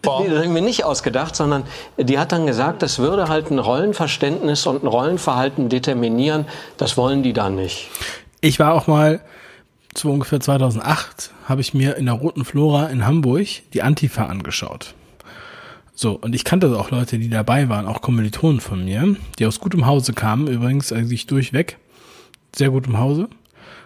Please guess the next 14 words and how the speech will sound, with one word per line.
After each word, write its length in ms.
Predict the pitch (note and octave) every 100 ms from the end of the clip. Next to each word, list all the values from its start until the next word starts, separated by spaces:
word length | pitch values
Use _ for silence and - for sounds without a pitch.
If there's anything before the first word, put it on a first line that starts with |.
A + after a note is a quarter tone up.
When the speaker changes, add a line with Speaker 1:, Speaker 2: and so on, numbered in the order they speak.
| _
Speaker 2:
Und 160 | C3 C3+
die 120 | D3
waren 220 | D3+ D3+
dann 180 | D3 C#3
da 220 | C#3 C#3+
bei 140 | C#3 C3+
der 120 | B2
Antifa 460 | D#3 F3+ D#3 -
und 180 | D3 C3
die 120 | C#3+
haben 220 | G#2 C#3+ C#3+
auch 180 | C3
immer, 340 | - D3 C#3 C3 - - - - _
ähm, 340 | A2+ A2 A2